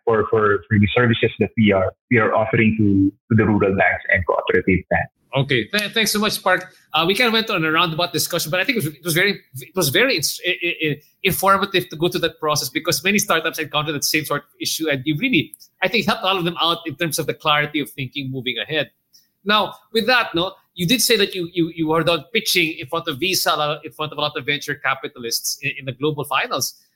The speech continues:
Speaker 2: Maybe you can give us a little sample of what you were doing. How, can you, how, how do you pitch right now? What was your elevator pitch? Or rather, what was just your pitch,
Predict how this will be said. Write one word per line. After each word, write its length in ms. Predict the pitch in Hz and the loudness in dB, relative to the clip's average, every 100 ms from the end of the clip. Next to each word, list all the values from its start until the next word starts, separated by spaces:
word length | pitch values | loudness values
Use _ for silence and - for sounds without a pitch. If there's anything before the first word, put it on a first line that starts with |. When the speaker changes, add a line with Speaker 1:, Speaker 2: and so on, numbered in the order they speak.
| _ | _
Speaker 2:
Maybe 220 | 196 339 | -4 0
you 60 | 370 | 2
can 100 | 240 | 2
give 140 | 233 | 0
us 140 | 233 - | 0 0
a 40 | |
little 340 | 208 196 170 - _ | 0 0 0 -4 _
sample 540 | - - 202 247 - 196 | -4 0 0 0 0 -2
of 60 | |
what 120 | 311 196 | -2 -2
you 60 | |
were 80 | 170 | 0
doing. 360 | 151 151 139 135 | 0 0 -2 -2
How, 120 | - 214 - | -4 -4 -2
can 120 | 196 | 0
you, 140 | 196 - - - _ - | 0 -2 -8 -20 _ -4
how, 120 | 233 | -2
how 220 | 165 302 285 | 2 2 2
do 60 | |
you 200 | 214 - | 0 0
pitch 260 | - 202 - | -2 -2 0
right 180 | 170 165 | 0 0
now? 140 | 156 160 | -2 -2
What 140 | 226 | -2
was 140 | 240 220 | 0 0
your 120 | 202 | 0
elevator 460 | 185 180 175 151 | 0 2 0 -2
pitch? 200 | 151 185 | -4 -4
Or 80 | 220 | 0
rather, 220 | 233 247 | 2 2
what 120 | 226 269 | -2 -4
was 80 | |
just 220 | - 233 214 | -4 -2 -2
your 100 | 185 | -4
pitch, 440 | - 247 - - | -2 -2 -2 -6